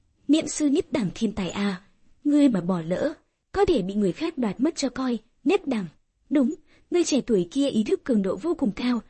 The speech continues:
cấp hàng tinh bậc một có ý thức cường độ cao như vậy, quả thực khó có thể tin nổi,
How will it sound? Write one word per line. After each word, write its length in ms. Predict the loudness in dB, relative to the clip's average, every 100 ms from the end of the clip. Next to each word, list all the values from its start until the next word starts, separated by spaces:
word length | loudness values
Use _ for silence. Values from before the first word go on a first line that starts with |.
| _ _
cấp 140 | -2 0
hàng 180 | -2
tinh 180 | 2 4
bậc 180 | 4 2
một 120 | -6
có 120 | -6
ý 180 | -2 0
thức 220 | 0 -4
cường 180 | -2 -2
độ 120 | -2
cao 240 | -4 -4 -2
như 140 | -4
vậy, 220 | -2 -4 -6 _ _ _
quả 120 | -2 0
thực 180 | -2
khó 180 | -2 -6
có 160 | -4 -4
thể 160 | -4 2
tin 180 | 2 4
nổi, 240 | 2 0